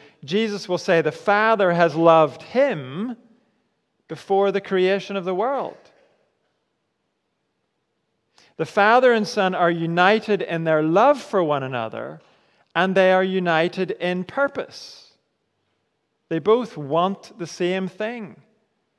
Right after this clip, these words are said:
They both work for the same thing. The revelation of the Father through the Son.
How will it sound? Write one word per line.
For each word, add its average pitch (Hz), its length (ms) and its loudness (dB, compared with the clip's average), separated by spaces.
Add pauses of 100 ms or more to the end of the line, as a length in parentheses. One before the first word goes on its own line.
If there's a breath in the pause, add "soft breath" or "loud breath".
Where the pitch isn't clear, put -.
(720)
They 156 120 -2
both 190 300 0
work 185 640 0
for 240 440 -2
the 247 100 -8
same 196 340 -4
thing. 135 380 -10 (2500)
The 123 120 -10
revelation 196 680 2
of 196 100 -8
the 196 100 -8
Father 143 640 -2
through 135 280 -10
the 120 100 -14
Son. - 340 -20